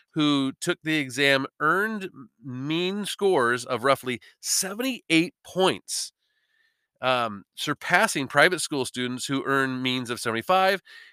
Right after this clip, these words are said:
charter school students earned means, uh, scoring of seventy-three,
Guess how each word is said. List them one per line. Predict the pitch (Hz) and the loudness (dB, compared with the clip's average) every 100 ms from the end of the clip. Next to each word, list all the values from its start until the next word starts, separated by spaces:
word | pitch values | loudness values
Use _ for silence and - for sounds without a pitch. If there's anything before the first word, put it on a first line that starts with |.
| _ | _
charter | 156 147 151 | 6 8 6
school | - 147 | 2 -4
students | - 147 143 139 | -2 -2 -2 0
earned | 139 135 131 131 123 | 0 2 2 -2 -6
means, | 139 139 139 131 - | -2 0 0 -2 -6
uh, | 139 127 117 | -4 -4 -4
scoring | - 139 131 131 | -4 -2 -2 -4
of | 127 117 107 | -2 -2 -2
seventy-three, | - 117 101 92 156 160 156 | -6 -6 -6 -10 -4 -2 -2